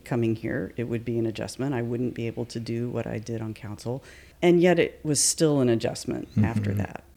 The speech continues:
Speaker 2: We were talking to our friend Zach Wallace. He's up at the Asheville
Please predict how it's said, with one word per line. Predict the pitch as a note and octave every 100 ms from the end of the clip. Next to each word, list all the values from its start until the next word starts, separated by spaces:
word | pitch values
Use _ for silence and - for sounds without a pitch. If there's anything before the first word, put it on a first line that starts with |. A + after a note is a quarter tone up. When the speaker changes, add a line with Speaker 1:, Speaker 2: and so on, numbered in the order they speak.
| -
Speaker 2:
We | G#2
were | F#2+ -
talking | - B2 A#2 A2+
to | A#2+
our | G#2
friend | A2+ - A2+ G#2+
Zach | A2+ A2 -
Wallace. | A2+ A2 A2 A2+ - -
He's | G#2+ G2+
up | A#2 -
at | A#2+
the | - A#2 A#2 -
Asheville | B2+ - - A2+ A2